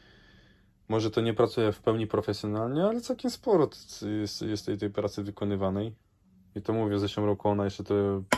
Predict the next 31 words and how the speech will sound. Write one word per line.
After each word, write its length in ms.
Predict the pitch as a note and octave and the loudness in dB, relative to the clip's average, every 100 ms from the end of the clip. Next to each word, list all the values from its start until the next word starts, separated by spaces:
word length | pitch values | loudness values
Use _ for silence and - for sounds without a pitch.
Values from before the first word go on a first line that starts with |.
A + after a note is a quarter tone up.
| - | 2
prawie 240 | G#2+ G#2 | 4 4
że 80 | G#2 | 0
te 100 | G#2 | -4
pięćdziesiąt 440 | - G#2+ G2+ G2+ | -4 -4 -4 -6
litrów 380 | G#2+ G#2 G2 - - - - | -6 -6 -8 -12 -20 -18 -4
udało 280 | G#2+ G#2 G2 | 0 2 2
się 140 | G#2+ | -2
jej 60 | G2+ | -2
przepalić. 580 | A2 - G2+ A2 - _ - - - - - - _ _ _ - - _ _ _ | 0 2 2 0 -8 _ -20 -20 -20 -20 -20 -20 _ _ _ -20 -20 _ _ _
Gdzie 380 | G#2+ G2+ A2+ A#2 | -8 2 4 6
jeszcze, 760 | A#2 A2 - - A#2 A#2+ A#2+ A#2 F#2+ | 4 2 0 0 2 4 0 -2 -4
ym, 600 | G#2+ G#2+ A2 A2 G#2+ G#2 E2 | -2 0 -2 -4 -6 -8 -16
wtedy, 720 | - - A2+ G#2+ A#2 A#2 B2 B2+ _ _ _ G2 | -20 2 4 4 0 -2 -2 -6 _ _ _ -2
można 260 | G#2+ A2+ | 2 2
powiedzieć, 360 | A2 A2 A2+ G#2+ | 2 0 0 0
że 100 | G#2 | 0
w 20 | |
momencie, 460 | G#2+ A2 G#2+ G#2+ G#2+ | 0 0 -2 0 0
jak 200 | A2 A#2+ | 0 -2
nie 160 | A2 | 0
była, 160 | A2 G#2+ - | 0 -2 -4
jak 160 | A#2+ | -2
ona 180 | A2+ A2 | 0 0
wtedy 240 | G2+ A2 A2 | 0 -2 2
była 160 | G#2+ | 2
zepsuta, 360 | G2+ - A2 G#2 | 2 -2 -2 -2
to 80 | G#2 | -2
się 160 | G#2 | 0
robiło 320 | G2+ G2+ G2 | 0 2 2
właśnie 260 | F#2 F2+ F#2+ | 0 -4 -8
sztilem. 560 | - A#2+ A#2 A#2+ A#2+ | -6 -2 0 0 -2